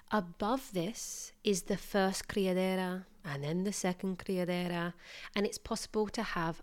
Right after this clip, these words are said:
up to fourteen criaderas. Now, right at the top is the sobre tabla, and this, of course, is the youngest wines from the latest harvest. Now, this is where fractional blending happens.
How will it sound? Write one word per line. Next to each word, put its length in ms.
up 200
to 160
fourteen 1300
criaderas. 920
Now, 220
right 280
at 80
the 80
top 460
is 180
the 120
sobre 440
tabla, 500
and 180
this, 160
of 140
course, 460
is 120
the 100
youngest 400
wines 520
from 400
the 100
latest 760
harvest. 800
Now, 120
this 180
is 100
where 300
fractional 960
blending 800
happens. 1040